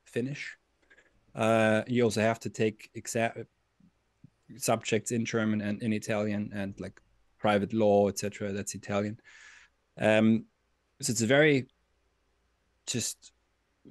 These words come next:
I, I think it's a, a great, uh, study program because you, you get to understand a lot of how the world, uh, works. And, but that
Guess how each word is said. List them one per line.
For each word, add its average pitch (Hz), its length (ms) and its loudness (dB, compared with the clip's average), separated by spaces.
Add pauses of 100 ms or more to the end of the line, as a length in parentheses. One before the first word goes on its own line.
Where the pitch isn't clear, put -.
(1160)
I, 143 120 -6
I 143 60 4
think 202 200 6
it's 165 160 2
a, 131 80 2 (100)
a 120 160 -8
great, 151 480 -2
uh, 117 280 2
study 127 300 -4
program 107 360 -4
because 110 360 -6
you, 113 380 -4
you 113 140 -8
get 127 260 0
to 123 140 2
understand 107 680 -2 (340)
a 110 60 -4
lot 110 200 -2
of 101 100 -10
how 104 120 -2
the 101 120 -2
world, 101 440 -4 (180)
uh, 95 280 -2 (340)
works. - 640 -2 (920)
And, 107 460 2
but 117 160 2
that 143 240 2